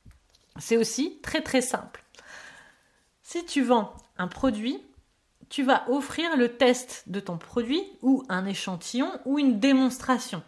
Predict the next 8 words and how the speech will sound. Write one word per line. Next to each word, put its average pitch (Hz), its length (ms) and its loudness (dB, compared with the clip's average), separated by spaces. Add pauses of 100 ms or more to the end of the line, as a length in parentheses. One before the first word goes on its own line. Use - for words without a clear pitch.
(760)
pour 330 480 -4
vendre 190 500 -2
ton - 160 -10
produit. 165 360 -8 (640)
<clears throat> 180 500 -6
Exemple 208 520 2 (120)
tout 277 160 2
bête, 277 400 4